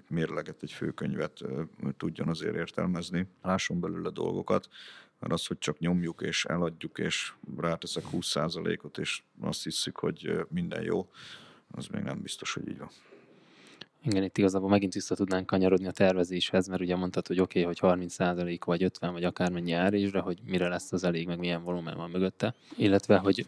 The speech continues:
Speaker 2: mondtad, hogy menjen el a könyvelőhöz és egy kis oktatást szerezzen magának, mert ugye tökre előfordulhat az a helyzet, hogy cash flow-ban mondjuk működik a cég, mindig van elég pénz a számlákat kifizetni, folyamatosan forog, ugye nyomjuk, és akkor azt látjuk, hogy még picit növekszik is a bankszámla egyenleg,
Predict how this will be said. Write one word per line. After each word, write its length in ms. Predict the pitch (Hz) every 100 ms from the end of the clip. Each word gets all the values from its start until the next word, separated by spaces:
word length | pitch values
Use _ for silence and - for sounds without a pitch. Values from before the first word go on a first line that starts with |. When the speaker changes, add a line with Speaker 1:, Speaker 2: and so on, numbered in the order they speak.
| -
Speaker 2:
mondtad, 380 | - - 104 -
hogy 100 | 101
menjen 260 | 101 101 95
el 80 | 92
a 60 |
könyvelőhöz 520 | - 95 92 90 87
és 160 | 92 -
egy 100 | 90
kis 240 | - - - _ _ 233 262
oktatást 640 | 202 - 95 92 87 - -
szerezzen 400 | 98 95 90 90
magának, 360 | 92 101 107
mert 140 | 98 98
ugye 120 | 95
tökre 280 | - - 98
előfordulhat 680 | 92 - 90 87 90 90
az 100 | 92
a 80 | 87
helyzet, 340 | 90 87 87
hogy 180 | - 90 - - -
cash 220 | - 101
flow-ban 280 | - 98 92
mondjuk 320 | 90 90 90 - -
működik 460 | 87 85 82 85
a 60 | -
cég, 320 | - 117 104
mindig 300 | 92 87 85
van 160 | 85 85
elég 220 | 82 85
pénz 240 | - 87
a 40 | 85
számlákat 540 | - 90 85 82 80
kifizetni, 480 | - - 98 92 -
folyamatosan 680 | - 92 85 - 90 - 87
forog, 320 | - 104 90
ugye 160 | 87
nyomjuk, 400 | 90 95 90 85
és 160 | 85 -
akkor 220 | 85 90
azt 120 | 92
látjuk, 260 | - 90 92
hogy 120 | 120
még 140 | 101 98
picit 280 | 98 -
növekszik 420 | 98 90 - 90 -
is 140 | -
a 100 | 85
bankszámla 460 | 90 95 - 113 113
egyenleg, 380 | 113 110 110